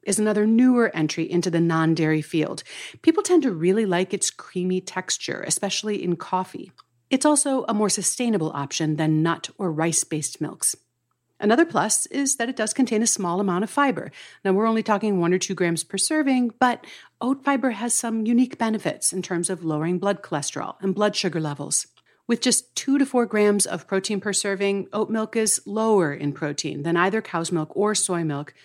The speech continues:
but higher than most rice and almond milk varieties.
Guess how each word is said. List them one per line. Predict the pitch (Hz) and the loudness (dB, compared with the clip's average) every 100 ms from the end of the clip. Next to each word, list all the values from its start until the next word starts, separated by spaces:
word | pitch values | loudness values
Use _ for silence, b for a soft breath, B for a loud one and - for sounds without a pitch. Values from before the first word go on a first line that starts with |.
| b b | b b
but | 349 285 220 - _ - | 2 2 2 -8 _ -2
higher | 269 269 262 | 2 4 2
than | 233 214 | 2 2
most | 185 180 170 | 2 0 -4
rice | 165 160 - - - | -4 0 -2 -4 -6
and | 165 - | -8 -4
almond | 170 170 151 131 | -2 0 0 -2
milk | - - | -6 -4
varieties. | 139 139 139 - 165 - | -2 -2 -2 -4 -2 -4